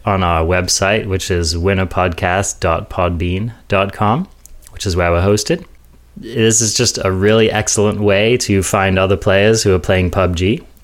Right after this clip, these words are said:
especially if you wanna get in some duos or squad games, uh, or if you just wanna hang out and shoot the breeze and connect with other people who love this game.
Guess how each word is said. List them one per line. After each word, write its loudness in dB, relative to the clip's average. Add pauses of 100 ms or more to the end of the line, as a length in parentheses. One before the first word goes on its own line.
(120)
especially 0
if -2
you 2
wanna 0
get 0
in 2
some 0
duos 2
or 0
squad 0
games, -2 (160)
uh, 0
or 2
if -8
you 0
just -4
wanna 0
hang 2
out 2
and 2
shoot 0
the -2
breeze 2 (100)
and 0
connect -2
with 0
other 0
people -4
who 0
love 0
this -2
game. -2